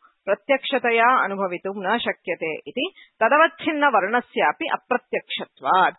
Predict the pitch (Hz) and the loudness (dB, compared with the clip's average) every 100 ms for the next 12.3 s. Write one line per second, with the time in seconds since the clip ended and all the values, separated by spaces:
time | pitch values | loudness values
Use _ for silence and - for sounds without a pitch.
0 | - - - 180 202 240 277 214 226 262 | -10 -14 -6 -2 2 2 2 2 0 0
1 | 294 277 185 - 262 - 277 - 240 214 | -2 -2 -4 -4 -4 0 -2 -2 -4 -2
2 | 185 254 226 202 202 156 226 190 185 190 | -2 0 0 0 0 -2 -6 -8 -4 -2
3 | 208 220 214 254 233 185 - 202 196 240 | 2 2 2 0 0 -4 -2 -2 0 -4
4 | 262 208 254 - 220 - - 156 - 185 | -4 -6 -4 -4 -8 -8 -6 -6 -4 -8
5 | - _ _ _ - 220 - 311 311 302 | -10 _ _ _ -18 -14 0 4 6 6
6 | 302 320 190 247 262 254 254 247 214 202 | 2 0 -4 -2 0 0 0 2 2 2
7 | 190 190 - 180 180 180 175 175 160 170 | 0 -4 -4 -2 0 0 0 -2 -6 -10
8 | - 294 - - 208 269 302 - 240 240 | -8 -8 -8 -6 -4 -2 -2 -2 -6 -4
9 | 226 208 180 - 190 277 214 - 269 240 | -2 -2 -6 -8 -8 -8 -12 -4 -2 0
10 | 277 - 208 160 202 185 - - 165 165 | -4 -4 -6 -6 -10 -10 -14 -18 -14 -10
11 | 190 160 143 _ _ _ _ 185 202 202 | -8 -10 -14 _ _ _ _ -12 -6 -6
12 | - 262 | -2 -2